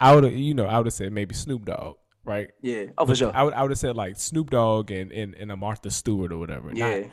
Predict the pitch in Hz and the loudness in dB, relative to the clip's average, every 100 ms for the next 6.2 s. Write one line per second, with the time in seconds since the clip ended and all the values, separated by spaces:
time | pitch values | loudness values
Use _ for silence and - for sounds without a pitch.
0 | - _ _ 117 117 117 - 311 220 180 | -18 _ _ -8 -4 2 4 6 6 6
1 | - 110 107 104 127 123 113 107 - - | 6 4 2 0 0 0 0 -4 -6 -12
2 | - _ _ _ _ _ - - _ _ | -18 _ _ _ _ _ -20 -20 _ _
3 | - _ _ 135 - 165 147 135 123 135 | -20 _ _ -12 -8 -10 -10 -12 -12 -12
4 | - 95 87 85 185 233 247 262 302 294 | -14 -16 -12 -6 0 0 0 -2 -6 -12
5 | - 123 - 123 - 104 90 - - 82 | -12 -8 -8 -8 -8 -10 -12 -14 -16 -16
6 | 80 - | -16 -20